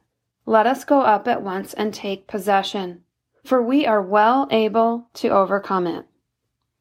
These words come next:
Caleb and Joshua were the only two out of the whole group who had the faith to move forward.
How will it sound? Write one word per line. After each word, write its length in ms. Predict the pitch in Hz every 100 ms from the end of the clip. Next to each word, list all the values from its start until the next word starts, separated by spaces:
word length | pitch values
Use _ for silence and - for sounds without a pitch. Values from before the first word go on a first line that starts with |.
| _ _ _ _ _ _
Caleb 360 | - 285 339 277
and 100 | 240
Joshua 680 | 220 226 - 208 190 185
were 140 | 190 208
the 140 | 214
only 340 | - 247 254 233
two 320 | - 240 220
out 140 | 196
of 60 | 190
the 160 | 180 -
whole 180 | 240
group 480 | 240 233 233 202 - -
who 80 | 226
had 500 | 214 214 214 202 -
the 140 | 208
faith 480 | 196 202 190 190 - -
to 120 | - 208
move 300 | 196 185 180
forward. 540 | 175 175 165 170 -